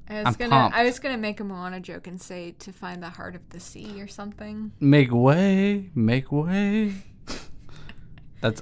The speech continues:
Speaker 2: all I remember of that song, so we'll stop there. Okay,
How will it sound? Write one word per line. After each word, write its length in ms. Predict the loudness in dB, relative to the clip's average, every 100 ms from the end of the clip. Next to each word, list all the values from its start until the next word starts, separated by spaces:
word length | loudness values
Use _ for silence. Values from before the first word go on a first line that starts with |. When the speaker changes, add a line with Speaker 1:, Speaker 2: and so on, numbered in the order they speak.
| -4
Speaker 2:
all 240 | 0 2 2
I 60 |
remember 520 | 2 0 -2 -2 -4 -6
of 280 | -8 -8 -2
that 280 | -2 -2
song, 520 | -8 -16 -12 -6 -6 -8 -18
so 260 | -14 -8 -6
we'll 180 | -6 -8
stop 380 | -8 -8 -8 -8
there. 240 | -10 -10 -14 -4
Okay, 280 | -4 -2 -4